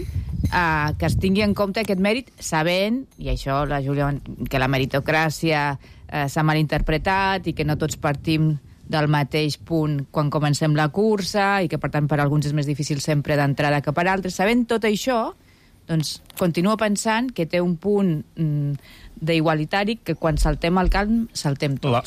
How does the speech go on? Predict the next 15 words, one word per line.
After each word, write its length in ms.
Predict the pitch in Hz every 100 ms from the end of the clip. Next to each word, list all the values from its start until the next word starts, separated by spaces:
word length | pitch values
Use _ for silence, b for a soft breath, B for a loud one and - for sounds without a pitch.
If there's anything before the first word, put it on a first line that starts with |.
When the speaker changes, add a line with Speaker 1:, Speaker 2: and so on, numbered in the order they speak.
| 127
Speaker 2:
la 40 |
Carlota 320 | 120 117 117 120
feia 200 | 143 131
el 180 | 123 117
símil 300 | - 139 131
amb 140 | 120
el, 320 | 120 117 113 127
amb 120 | 123
el 100 | 113
futbol, 420 | 107 120 117 135 143
el, 280 | 113 113 113 107
el 80 | 104
podem 240 | 110 110 110
continuar 400 | 123 127 123 117
fent. 260 | 123 127